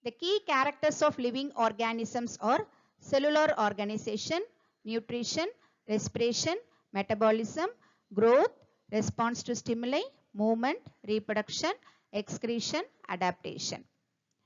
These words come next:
You know very well that our body is made up of cells. It may be unicellular or multicellular. Nutrition. The feeding habit of organism is called nutrition.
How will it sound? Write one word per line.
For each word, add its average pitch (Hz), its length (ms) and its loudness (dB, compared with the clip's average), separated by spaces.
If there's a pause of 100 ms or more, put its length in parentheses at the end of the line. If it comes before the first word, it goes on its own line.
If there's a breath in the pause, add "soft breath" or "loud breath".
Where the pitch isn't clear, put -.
(2250)
You 285 140 4
know 370 200 4
very 302 240 0
well 302 200 0
that 254 200 0 (1600)
our 254 120 -8
body 277 420 -4
is - 180 -10
made 247 200 -4
up 247 120 -4
of 320 200 2 (400)
cells. - 640 -4 (960)
It 254 140 -8
may 311 120 2
be 359 240 2
unicellular 311 720 2
or 277 180 6 (280)
multicellular. 226 720 2 (640)
Nutrition. 285 680 0 (120)
The 247 100 0
feeding 381 480 -2
habit 277 380 0
of 302 160 2
organism 247 800 0
is 196 180 -8
called 294 280 4
nutrition. 226 580 -4